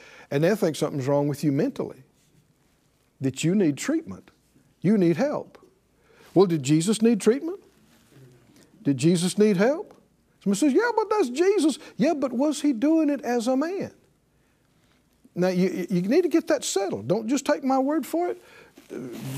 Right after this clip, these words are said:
Put your nose in this book, in the textbook. Find out if this is true or not.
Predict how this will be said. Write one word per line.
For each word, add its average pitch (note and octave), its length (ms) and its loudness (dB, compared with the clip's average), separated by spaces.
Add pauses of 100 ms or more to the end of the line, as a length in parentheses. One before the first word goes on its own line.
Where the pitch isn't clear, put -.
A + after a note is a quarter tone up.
(120)
Put - 200 0
your D#4+ 100 4
nose E4 220 2
in D#4+ 140 2
this D#4+ 140 0
book, D#4 340 -2
in A#3+ 100 0
the B3 60 0
textbook. C4+ 600 -2 (160)
Find B3+ 480 -2
out B3+ 440 -4 (440)
if E3 160 -4
this A3+ 200 -2
is E3+ 80 -6
true B3 220 -2
or C3+ 100 0
not. - 260 -12